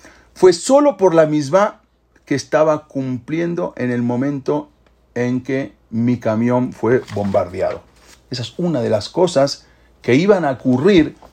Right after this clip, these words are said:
a ocurrir en esta guerra de Yom Kippur. Por otro lado, el comandante David Ini contó un evento que le ocurrió durante la Segunda Guerra. Él estaba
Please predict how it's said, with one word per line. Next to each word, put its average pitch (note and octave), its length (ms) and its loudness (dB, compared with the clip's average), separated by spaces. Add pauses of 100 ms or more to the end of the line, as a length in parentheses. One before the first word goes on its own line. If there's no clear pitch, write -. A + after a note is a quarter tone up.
a A2+ 100 2
ocurrir C3 500 0 (100)
en B2 160 0
esta C3 540 0
guerra A#2 500 2 (760)
de C3+ 120 -2
Yom C3+ 180 2
Kippur. F#2 360 -10 (1120)
Por D3 120 6
otro A3 160 6
lado, D#3 400 2 (180)
el D#3 140 2
comandante D#3+ 600 0
David E3+ 320 -2 (100)
Ini C3 400 -6 (1300)
contó C#3+ 680 0
un F#3+ 100 -4
evento C#3 580 0 (220)
que C#3 400 -2
le B2+ 80 0
ocurrió B2+ 420 0
durante A#2 240 0
la G#2+ 120 0
Segunda G#2+ 340 -2
Guerra. G2 320 -4
Él A3 140 4
estaba E3 580 2